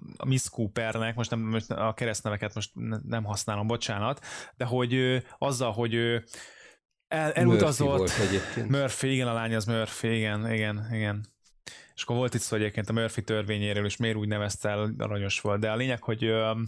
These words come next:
Speaker 1: ö, tehát az lett volna a B-plan, hogy abba az űrhajóba ott van a, az emberiség teljes genomja, genetikája,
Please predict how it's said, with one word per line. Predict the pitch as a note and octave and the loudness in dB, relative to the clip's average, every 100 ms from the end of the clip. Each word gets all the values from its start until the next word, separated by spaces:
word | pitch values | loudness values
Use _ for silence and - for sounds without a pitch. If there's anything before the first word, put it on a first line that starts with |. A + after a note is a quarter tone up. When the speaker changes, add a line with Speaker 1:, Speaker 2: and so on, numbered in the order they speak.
| - _ _ - | -6 _ _ -10
Speaker 1:
ö, | - G#2+ G#2+ A2 - - - - _ _ _ _ | -2 0 0 -2 -4 -16 -18 -20 _ _ _ _
tehát | B2 - | -6 -4
az | - D#3+ | -2 2
lett | D#3+ C#3 | 2 2
volna | B2+ A2 | 2 0
a | G2+ | 0
B-plan, | A#2+ B2 - C#3+ D#3 D#3+ C#3+ - | 2 2 0 0 0 0 -2 -8
hogy | - A#2 A2 A2 - | -6 0 2 2 0
abba | D3+ D3 | 0 2
az | B2 A#2 | 2 2
űrhajóba | C3 B2+ A#2+ A2+ A#2 | 2 2 2 2 0
ott | C#3+ C#3 | 0 -2
van | A#2+ G#2 | -2 0
a, | G2+ G#2+ | 0 0
az | - A2 | -2 0
emberiség | C3+ A2+ G#2+ G#2 | 0 0 0 -2
teljes | - A#2 G#2 G2+ | 0 0 0 -2
genomja, | G#2 G2+ G#2 B2+ D#3+ - _ - | -2 0 0 0 -2 -6 _ -4
genetikája, | A2+ G#2+ A#2+ - C3 D3 D#3+ | -2 0 -2 0 0 2 0